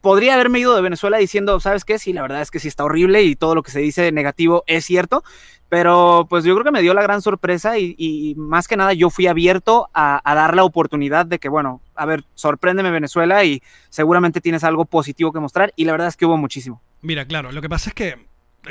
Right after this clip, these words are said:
Speaker 2: hay, hay que comenzar como que revisando un poco que yo vi, o sea, tu canal existe desde el dos mil siete. O sea, tú eres como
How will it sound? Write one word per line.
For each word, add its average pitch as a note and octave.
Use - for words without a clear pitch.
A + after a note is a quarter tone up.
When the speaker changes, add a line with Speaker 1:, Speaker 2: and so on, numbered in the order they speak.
Speaker 2:
hay, A#3+
hay G#3
que C4+
comenzar F3
como G#3
que E3
revisando E3
un A3
poco F3+
que E3+
yo G3
vi, F#3+
o -
sea, C3+
tu E3
canal G3+
existe B3+
desde D#3
el D#3+
dos D3
mil E3
siete. -
O -
sea, F3
tú F#3+
eres C#4+
como G3+